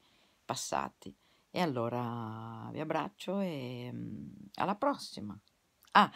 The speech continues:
no, una cosa, una postilla importante, credo che prossimamente rallen-, rallenterò la diffusione di queste puntate perché sto per entrare in un periodo abbastanza, eh, caotico, per cui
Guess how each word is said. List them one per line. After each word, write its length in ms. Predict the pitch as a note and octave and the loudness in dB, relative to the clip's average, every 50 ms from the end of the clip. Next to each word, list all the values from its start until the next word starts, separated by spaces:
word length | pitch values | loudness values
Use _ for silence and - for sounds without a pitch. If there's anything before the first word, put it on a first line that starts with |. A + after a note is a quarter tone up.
| - - - - - - - | -6 -10 -10 -10 -6 2 6
no, 200 | G3 G3 F3+ E3 | 8 8 10 8
una 180 | D#3 E3+ F#3+ | 6 4 2
cosa, 280 | - - F3+ F3+ D#3+ E3 | 4 4 4 6 6 4
una 160 | D#3+ D#3+ D3+ | 2 2 2
postilla 640 | - - G3+ G3 - - - - G3 G#3 G3 G3 F#3+ | 6 6 6 6 6 2 0 4 6 8 8 8 8
importante, 760 | F#3+ F#3 - E3 D#3+ - - D3+ C3+ B2+ B2+ C3 - - C3 | 6 4 4 2 0 2 2 4 4 4 4 2 0 0 0
credo 360 | - - D#3+ E3 D#3 D#3+ D#3 | -2 2 2 2 4 2 -2
che 140 | - - D3 | -2 -4 -4
prossimamente 1080 | C#3+ - G3 G3+ G3+ - - - - F3+ E3+ E3 D#3+ D#3 D3+ D3 D3 C#3+ - - C#3 C#3 | 0 2 4 4 4 2 0 0 2 4 4 4 4 2 2 2 0 -2 -2 -2 -2 0
rallen-, 480 | C3+ D3 D#3+ F3+ F#3 F3+ E3+ D#3 D3+ - _ | 2 4 6 8 8 6 6 4 0 -4 _
rallenterò 1040 | - - - E3+ F3+ F#3+ F#3+ F3+ E3 D#3 D#3 D#3 D#3 C#3+ - C#3+ C#3 C3+ C3+ C3+ - - - - - - - - - _ - | 0 2 4 6 8 8 8 8 6 4 2 2 0 0 0 0 0 2 0 0 -2 -4 -16 -20 -20 -20 -20 -20 -20 _ 0
la 160 | - D#3+ F#3+ | 4 4 6
diffusione 680 | E3+ D#3+ E3+ - - - D3 C3+ C3 D3 C#3+ C#3 C#3 C3 | 6 4 0 0 0 -4 -2 0 0 2 2 2 0 -2
di 80 | C3+ C3+ | -4 -6
queste 300 | - C#3 C#3+ - D#3+ D#3 | -8 -8 -4 -4 -4 -4
puntate 500 | - - F3+ D#3+ - F#3 F#3 - F3 D#3 | 0 -2 -2 0 2 0 0 0 -2 -4
perché 220 | D#3+ D3 - D3 | -4 -6 -6 -10
sto 180 | - - - C#3+ | -6 -6 -6 -4
per 180 | - D#3 C#3+ | -2 -2 -2
entrare 320 | C3+ C3+ C3+ C#3 C3+ C3+ C3+ | -2 -2 -2 -2 -2 0 0
in 80 | C3+ | -2
un 100 | C#3 C3+ | -4 -6
periodo 500 | C3+ C#3+ C3 C3+ C3 C3+ C3 C#3 - - _ _ _ _ _ _ _ _ _ _ _ _ _ _ _ _ _ _ - - - | -6 -6 -6 -4 -4 -2 -2 -4 -4 -4 _ _ _ _ _ _ _ _ _ _ _ _ _ _ _ _ _ _ -8 -4 -2
abbastanza, 1120 | C#3+ C3 B2+ B2+ B2+ - - B2 A#2+ A#2+ A#2+ A#2+ - - A#2+ A2+ A2+ A2 A2 G#2 E2+ - - - - - - - - - - - - - - | -2 0 0 -2 -2 0 0 0 0 0 -2 -6 -6 -6 -4 -2 -2 -2 -4 -6 -6 -10 -14 -16 -20 -20 -20 -20 -20 -20 -20 -20 -20 -12 -6
eh, 340 | - G#2+ G#2+ F2+ D#2+ D2+ D2+ | -6 -4 -4 -4 -6 -8 -4
caotico, 800 | - - A#2+ A#2 A2 G#2 G2+ G2 - - - - - - E3 F3 | 2 6 6 8 8 6 4 0 -4 -6 -8 -8 -2 0 0 0
per 240 | E3+ - C#3+ C3 - | 0 -2 -6 -6 -8
cui 1080 | _ - B2+ B2+ B2+ A#2+ A#2+ A#2+ A#2 A#2 A#2 A2+ A2 A2+ A2+ A2+ A2+ A2+ A2 G#2+ B2 | _ -10 -6 -6 -4 -4 -4 -4 -4 -4 -4 -4 -6 -6 -6 -6 -8 -8 -8 -8 -10